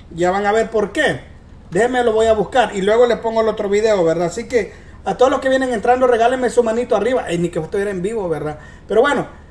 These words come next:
a, el señor, eh, este señor sin oficio, Paolo Lur, que tiene bastante cola que le pise, hoy se anda haciendo la víctima.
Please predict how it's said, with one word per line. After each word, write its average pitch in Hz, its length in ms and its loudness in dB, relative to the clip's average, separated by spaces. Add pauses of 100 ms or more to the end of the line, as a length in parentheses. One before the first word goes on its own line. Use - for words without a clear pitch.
(240)
a, 226 260 -4
el 226 80 2
señor, 247 560 2
eh, 226 500 2
este 254 240 0
señor 226 300 -2
sin 247 180 -4
oficio, 226 440 -4
Paolo 208 340 0
Lur, 247 380 4 (400)
que 196 100 0
tiene 220 300 2
bastante 220 540 0
cola 220 300 0
que 208 120 0
le 175 100 4
pise, 262 560 -6 (1000)
hoy 269 240 6
se 254 140 2
anda 247 160 2
haciendo 240 320 6
la 233 120 4
víctima. 208 600 -2